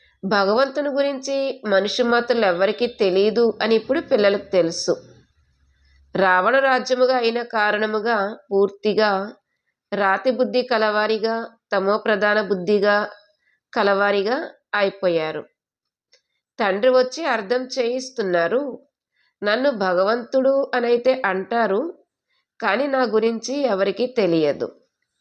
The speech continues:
భగవంతుడు ఎవరు అనేది తెలియకపోతే వారు ఎందుకు పనికిరాని వారు.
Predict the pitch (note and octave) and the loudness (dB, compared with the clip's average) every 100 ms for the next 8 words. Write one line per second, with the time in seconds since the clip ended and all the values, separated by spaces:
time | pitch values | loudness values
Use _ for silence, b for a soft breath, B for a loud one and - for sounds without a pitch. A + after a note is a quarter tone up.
0 | _ _ _ _ _ _ - F3+ F#3+ F#3+ | _ _ _ _ _ _ -10 -2 0 2
1 | A3+ C#4 C4+ D4+ C#4+ A#3+ G#3+ A#3 B3 B3 | 2 0 -2 -4 0 0 2 2 2 2
2 | B3 B3+ B3+ G3 G#3 A3 A3+ G#3+ G3+ G3+ | 0 0 -4 -2 -2 -2 -6 -2 -2 0
3 | A3+ G#3+ G#3 - _ _ _ _ - A#3+ | -2 -2 -6 -14 _ _ _ _ -8 0
4 | C4 A3 G3 G3+ A#3 A#3+ D#4 - F#3 E3+ | 2 2 2 2 -2 -2 -4 0 0 0
5 | F3+ F3+ E3 D#3 D3 D3+ - | -4 -2 -2 -2 -4 -6 -8